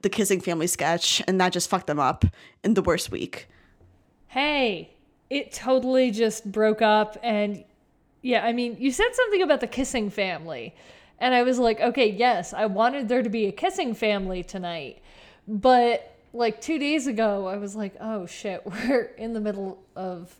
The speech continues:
Speaker 2: in the middle? I, I don't even know where the fuck we are at in terms of this pandemic. We could be in the middle, we might be at the beginning, who the fuck knows? Time is fake. Um,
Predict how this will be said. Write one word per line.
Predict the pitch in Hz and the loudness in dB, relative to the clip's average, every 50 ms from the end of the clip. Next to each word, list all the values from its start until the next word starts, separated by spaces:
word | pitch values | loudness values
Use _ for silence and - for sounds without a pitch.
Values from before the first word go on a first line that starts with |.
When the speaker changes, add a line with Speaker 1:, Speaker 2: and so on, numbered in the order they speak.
| _ | _
Speaker 2:
in | - 196 185 | -10 -8 -6
the | 190 180 | -6 -6
middle? | 165 180 175 170 175 190 202 190 - - | -6 -8 -10 -10 -8 -8 -8 -8 -8 -10
I, | - 185 180 151 | -10 -8 -6 -6
I | 175 | -6
don't | 190 190 | -6 -6
even | 185 175 170 170 | -8 -8 -8 -8
know | 175 170 | -10 -8
where | 170 175 165 | -8 -8 -10
the | 165 | -10
fuck | - - - 180 170 - 190 | -12 -8 -8 -8 -8 -8 -12
we | 170 | -10
are | 165 147 160 170 | -10 -8 -8 -8
at | 170 147 131 135 131 - - - | -8 -8 -8 -10 -10 -12 -14 -14
in | 180 | -14
terms | 185 175 185 175 175 175 180 | -12 -10 -10 -10 -10 -10 -12
of | 139 | -12
this | 98 175 - | -12 -14 -14
pandemic. | - 196 180 180 175 175 175 175 180 180 175 - - - - | -14 -12 -12 -10 -8 -6 -6 -4 -4 -6 -8 -10 -12 -12 -6
We | 175 196 | -6 -4
could | - 220 196 | 0 2 4
be | 180 190 185 | 4 4 4
in | 180 180 | 2 0
the | 196 | -2
middle, | 208 240 269 262 269 262 254 247 247 247 | 0 2 2 4 6 8 8 8 8 6
we | 214 233 226 | 4 0 2
might | 208 214 214 208 208 | 2 4 2 2 2
be | 208 | 0
at | 196 190 - | -2 -2 -4
the | 196 | -6
beginning, | 180 202 196 202 294 285 277 277 262 262 262 262 262 220 | -8 -8 -6 -4 -4 -4 -2 -2 0 0 0 0 -2 -2
who | 202 240 226 | -4 -4 -4
the | 208 | -4
fuck | 208 - - 202 202 - - | -4 -2 -2 -2 -2 -2 -4
knows? | 254 285 311 330 320 302 294 294 294 294 277 247 - | 2 6 6 8 8 8 6 6 4 2 0 -4 -6
Time | - - 233 214 196 190 180 | -6 -2 -2 -2 -2 -2 -4
is | 170 170 - - | -6 -8 -8 -10
fake. | - - - 269 254 240 240 233 233 233 - - - - - - - - - - - - _ _ - | -2 4 6 8 8 10 8 8 8 6 2 -10 -14 -14 -16 -16 -16 -16 -18 -20 -20 -20 _ _ 0
Um, | 254 240 233 226 220 220 220 220 220 214 220 220 220 220 208 | 2 4 4 4 4 4 2 2 0 0 -2 -4 -6 -6 -8